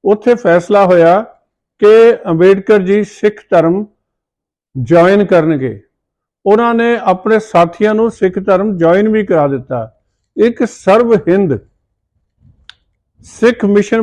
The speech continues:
ਬਣਾਉਣ ਦਾ ਫੈਸਲਾ ਕੀਤਾ ਔਰ ਉਸ ਵਿਅਕਤੀ ਨੇ ਬਾਅਦ ਦੇ ਵਿੱਚ ਖਾਲਸਾ ਕਾਲਜ ਬੰਬਈ ਦੇ ਵਿੱਚ ਵੀ ਬਣਾਇਆ, ਸਾਊਥ ਵਿੱਚ ਸਿੱਖ ਧਰਮ ਦੇ ਪ੍ਰਚਾਰ ਪ੍ਰਸਾਰ ਦੀ ਗੱਲ ਕੀਤੀ।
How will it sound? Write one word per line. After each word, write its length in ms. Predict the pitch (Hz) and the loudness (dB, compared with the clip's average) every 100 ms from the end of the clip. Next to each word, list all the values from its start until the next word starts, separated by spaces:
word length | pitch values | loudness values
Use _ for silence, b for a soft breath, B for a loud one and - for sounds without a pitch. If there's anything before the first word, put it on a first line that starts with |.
| 208 | 0
ਬਣਾਉਣ 340 | 185 185 185 | 0 0 0
ਦਾ 140 | 196 214 269 - _ _ _ | 0 0 -2 -12 _ _ _
ਫੈਸਲਾ 480 | - 185 190 226 220 | 0 2 2 0 0
ਕੀਤਾ 380 | 180 165 - 139 110 - _ _ _ - | 0 -4 -4 -6 -6 -14 _ _ _ -2
ਔਰ 220 | 208 220 | 0 4
ਉਸ 200 | 240 233 | 2 0
ਵਿਅਕਤੀ 500 | 190 180 175 - 240 | 0 2 2 0 0
ਨੇ 160 | 214 143 110 _ _ _ _ _ _ _ _ _ _ _ _ _ _ _ _ _ | 0 -2 -6 _ _ _ _ _ _ _ _ _ _ _ _ _ _ _ _ _
ਬਾਅਦ 320 | 135 180 220 208 | -2 2 2 2
ਦੇ 80 | 226 | 0
ਵਿੱਚ 240 | 220 226 - | 0 -2 -6
ਖਾਲਸਾ 520 | - 165 185 - 220 | 0 0 0 0 -2
ਕਾਲਜ 540 | 202 190 196 214 226 - _ _ _ _ _ _ _ _ _ _ _ _ _ | 0 0 2 2 0 -6 _ _ _ _ _ _ _ _ _ _ _ _ _
ਬੰਬਈ 420 | 135 170 190 214 | -2 0 2 4
ਦੇ 120 | 220 226 | 4 2
ਵਿੱਚ 260 | 208 208 | 2 0
ਵੀ 100 | 190 | -2
ਬਣਾਇਆ, 540 | 185 151 139 127 123 113 _ _ _ _ | -4 -2 -2 -2 -6 -12 _ _ _ _
ਸਾਊਥ 600 | - - 165 202 240 233 | -14 0 2 4 2 0
ਵਿੱਚ 220 | 240 220 - _ _ | 0 0 -4 _ _
ਸਿੱਖ 300 | - 214 208 | -2 -2 -2
ਧਰਮ 280 | 214 190 190 | -4 -2 0
ਦੇ 120 | 214 | 0
ਪ੍ਰਚਾਰ 540 | 208 202 175 202 185 185 | 0 -4 -6 0 0 0
ਪ੍ਰਸਾਰ 460 | 196 165 180 165 | -4 -6 -2 -2
ਦੀ 160 | 156 156 | -2 -4
ਗੱਲ 180 | 147 120 | -4 -4
ਕੀਤੀ। 360 | 127 104 110 | -10 -16 -18